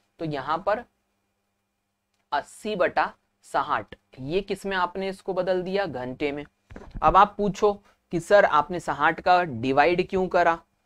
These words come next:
क्योंकि मैंने पहले ही बताया है कि एक घंटा बराबर साठ मिनट, तो एक मिनट बराबर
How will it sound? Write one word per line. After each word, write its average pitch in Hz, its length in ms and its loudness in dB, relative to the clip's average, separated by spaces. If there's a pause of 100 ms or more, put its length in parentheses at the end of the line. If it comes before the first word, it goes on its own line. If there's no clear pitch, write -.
(440)
क्योंकि 196 560 0 (240)
मैंने 170 300 -2
पहले 180 320 0
ही 233 60 0
बताया 135 440 0
है 135 340 -6 (200)
कि 160 200 -8
एक 190 260 0
घंटा 143 380 0
बराबर 120 540 -2 (440)
साठ 170 420 -2
मिनट, 135 440 -8
तो - 280 -8
एक 202 280 0
मिनट 131 320 -8
बराबर 120 600 -2